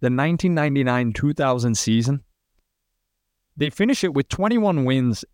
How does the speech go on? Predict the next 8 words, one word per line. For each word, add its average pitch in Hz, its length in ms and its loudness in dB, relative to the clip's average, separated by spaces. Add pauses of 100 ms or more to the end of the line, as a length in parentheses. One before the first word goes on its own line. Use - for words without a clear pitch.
(240)
six - 400 -4
draws, 139 720 0
and 139 220 -2
eleven 143 520 0
losses. 120 520 -2
Eleven 160 520 0
losses, 120 480 0
Roy. 113 260 0